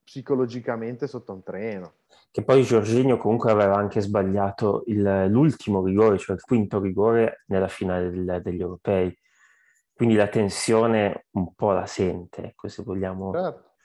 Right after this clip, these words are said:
Speaker 2: se vogliamo mettere,
Speaker 1: Certo.
Speaker 2: cioè, l'abbiamo comunque esaltato perché secondo me in questa stagione è stato molto forte.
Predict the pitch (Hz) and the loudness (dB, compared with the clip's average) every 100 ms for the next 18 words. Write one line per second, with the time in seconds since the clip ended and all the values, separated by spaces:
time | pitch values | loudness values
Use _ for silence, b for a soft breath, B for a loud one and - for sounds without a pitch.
0 | _ - 104 107 104 104 104 101 107 98 | _ -2 2 2 2 2 0 0 0 2
1 | - - 117 127 131 135 147 135 131 120 | 2 4 6 6 6 4 2 2 2 2
2 | 110 135 156 - 104 107 - 101 104 117 | 2 2 2 0 -2 -4 -6 -2 0 2
3 | 120 107 98 101 - 98 120 117 - - | 0 -2 -4 -8 -6 -2 0 0 -2 -4
4 | 101 95 95 92 95 - - | -6 -6 -10 -4 -4 -4 -16